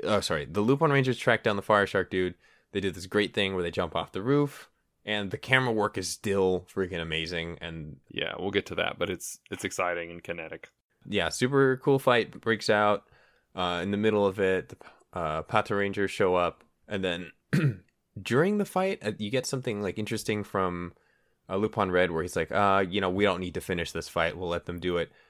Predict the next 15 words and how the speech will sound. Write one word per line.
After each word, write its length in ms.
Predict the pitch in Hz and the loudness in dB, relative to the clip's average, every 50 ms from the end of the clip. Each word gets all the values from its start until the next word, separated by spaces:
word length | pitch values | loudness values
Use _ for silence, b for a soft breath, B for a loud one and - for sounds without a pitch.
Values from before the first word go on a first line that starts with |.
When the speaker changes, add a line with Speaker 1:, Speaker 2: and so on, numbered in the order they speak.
| b b b | b b b
Speaker 1:
Because 260 | 113 107 - 101 101 | -2 0 2 2 2
at 100 | 92 - | 4 4
that 200 | 107 104 - - | 4 4 4 2
point, 220 | - 104 101 92 | 0 -2 -2 0
they'd 160 | 92 98 82 | -2 -2 0
already 380 | 78 90 95 87 87 85 85 87 | 2 4 4 4 4 2 -2 -6
taken 360 | - - 110 95 - 113 110 107 | -8 -6 -6 -4 -2 -2 0 0
the 60 | 107 | 2
Lupin 340 | 110 120 120 - 127 117 113 | 2 2 0 0 0 0 0
item. 320 | 117 120 131 131 135 139 - | 0 0 0 0 -2 -4 -4
Speaker 2:
Right, 260 | 104 98 95 87 82 | 0 2 4 4 4
they 120 | - 95 | 2 0
snatched 380 | 101 - - 127 113 107 - - | -2 -2 -2 -4 -4 -4 -4 -6
the 140 | - 95 - | -8 -6 -4
item, 520 | 95 92 92 92 90 90 90 92 92 90 | -2 -2 -2 -2 -2 -4 -6 -8 -10 -12